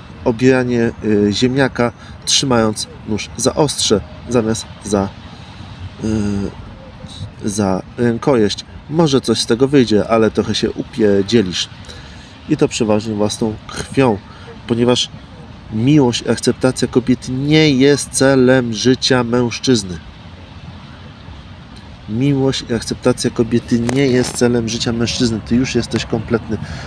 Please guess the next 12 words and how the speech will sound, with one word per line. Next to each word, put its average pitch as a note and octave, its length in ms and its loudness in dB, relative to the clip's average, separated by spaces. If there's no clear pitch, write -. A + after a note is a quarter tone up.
ty B2 80 4
już B2+ 180 4
robisz A2+ 240 0
rzeczy A2 280 0
w - 80 -6
kompletny A2 440 -2
sposób, - 400 -4
ty A2+ 100 -2
już, B2 380 2
e, A2+ 40 2
e, G#2 320 4
tutaj, G2+ 380 2